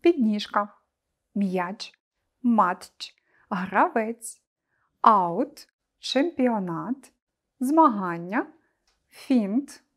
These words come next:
щитки, фінал,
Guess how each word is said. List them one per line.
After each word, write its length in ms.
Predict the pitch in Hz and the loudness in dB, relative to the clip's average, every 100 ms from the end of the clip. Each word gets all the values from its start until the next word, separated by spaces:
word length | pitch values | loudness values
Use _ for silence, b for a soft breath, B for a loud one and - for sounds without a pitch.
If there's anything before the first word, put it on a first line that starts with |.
| _ _ | _ _
щитки, 800 | - - 381 - - 190 180 269 - _ _ _ _ _ | -16 0 0 0 -4 -2 -2 -6 -10 _ _ _ _ _
фінал, 800 | - 311 202 170 165 208 339 | 0 2 2 0 -2 -4 -4